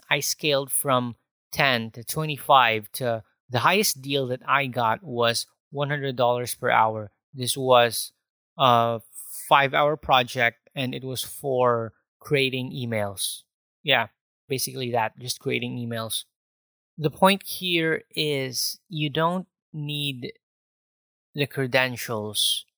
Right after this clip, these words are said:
to land high-paying clients. What you actually need is the value you give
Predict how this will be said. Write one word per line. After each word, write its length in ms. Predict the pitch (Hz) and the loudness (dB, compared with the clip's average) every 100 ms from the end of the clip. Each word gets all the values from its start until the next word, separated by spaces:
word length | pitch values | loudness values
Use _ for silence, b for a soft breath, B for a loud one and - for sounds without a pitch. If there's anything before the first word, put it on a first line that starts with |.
| _ _ _ _ _ _ | _ _ _ _ _ _
to 80 | - | 0
land 340 | 143 127 123 113 | 2 4 2 -2
high-paying 640 | 135 127 120 - 123 117 - | -2 -2 -2 -6 -8 -8 -8
clients. 600 | 123 117 113 104 101 123 | -2 0 0 -6 -10 -6
What 260 | 131 139 | -4 -4
you 460 | 151 139 139 131 - - | -6 -10 -8 -8 -6 -2
actually 460 | 180 - 160 135 | -2 -2 -4 -4
need 420 | 120 123 120 110 | -4 -6 -8 -10
is 640 | - 127 113 107 - - - _ _ _ | -6 -4 -2 -4 -6 -8 -12 _ _ _
the 180 | 139 131 | -4 -2
value 880 | 110 131 139 147 139 131 123 117 113 - _ _ _ | 0 2 4 2 -2 -6 -4 -6 -8 -14 _ _ _
you 200 | 143 127 | -6 -6
give 540 | 113 123 113 107 110 | 2 6 6 2 -8